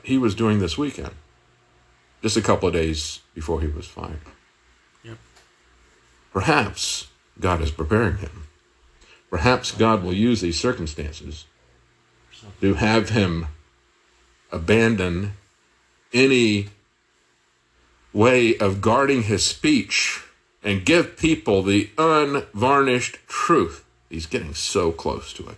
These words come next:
Speaker 1: And so I hope that this is a good thing. Could be a good thing for everyone in the society. We need to have people who are going to speak truth. We got enough people who are going to spin the story so that they can,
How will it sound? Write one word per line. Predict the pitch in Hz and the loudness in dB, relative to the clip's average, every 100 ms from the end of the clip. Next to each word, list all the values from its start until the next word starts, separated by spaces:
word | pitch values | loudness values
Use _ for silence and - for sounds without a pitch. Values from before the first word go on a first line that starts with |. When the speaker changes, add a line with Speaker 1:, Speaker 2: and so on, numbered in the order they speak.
| - | -12
Speaker 1:
And | 92 87 | -10 -4
so | 98 82 | -2 0
I | |
hope | 120 135 - _ _ _ _ - | -2 -4 -6 _ _ _ _ -10
that | 87 | -8
this | 101 98 | -6 -6
is | 92 | 0
a | |
good | 101 101 | 0 2
thing. | 113 95 | 0 0
Could | - 92 | -4 -2
be | 92 | 0
a | |
good | 87 90 | 0 0
thing | 101 90 | -2 0
for | 113 | 0
everyone | 127 78 - - - _ _ _ | 0 -4 -10 -18 -20 _ _ _
in | 85 | -10
the | 76 | -8
society. | 69 - 80 82 - _ _ _ - | -6 -6 -6 -8 -16 _ _ _ 0
We | 107 | 2
need | 190 214 | 4 2
to | 147 | 0
have | 147 127 85 | 0 0 0
people | 131 123 113 | -2 0 0
who | 113 | 2
are | 101 | 2
going | 92 98 85 | 2 0 -2
to | |
speak | 78 - - | -4 -6 -6
truth. | - - - - - | -6 -8 -8 -18 0
We | 202 208 | 2 4
got | 190 165 | 2 2
enough | 147 131 - | 2 0 0
people | 120 92 85 - - | -2 0 -4 -6 -2
who | 156 160 | 2 2
are | 117 120 | 2 2
going | 110 123 127 107 | 2 0 0 -2
to | 101 | -2
spin | - - - 151 143 139 135 127 _ _ _ - | 0 -2 0 2 2 2 -2 -6 _ _ _ -2
the | 113 | 0
story | - 139 117 110 107 104 101 - _ _ _ | 2 2 4 4 4 2 0 -10 _ _ _
so | - 113 | 0 0
that | 101 | 2
they | 113 113 | 0 0
can, | - 101 95 98 | 0 0 0 -4